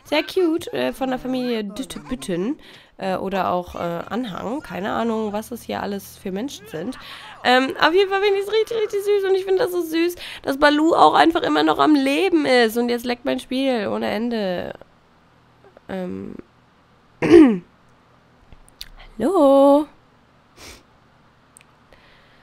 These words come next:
Bitte nicht. Ah, ich habe aber eben gespeichert, also alles gut.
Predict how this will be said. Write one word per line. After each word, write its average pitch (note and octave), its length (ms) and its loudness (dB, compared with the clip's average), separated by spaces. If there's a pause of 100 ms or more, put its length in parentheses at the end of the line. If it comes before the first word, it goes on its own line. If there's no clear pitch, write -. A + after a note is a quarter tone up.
(1400)
Bitte - 260 -20
nicht. - 480 -20 (200)
Ah, A3+ 100 0
ich A3+ 120 -4
habe G#3+ 140 -4
aber F#3 140 -2
eben F3+ 140 -6
gespeichert, F3+ 400 -12
also - 200 -12
alles - 280 -12
gut. - 160 -18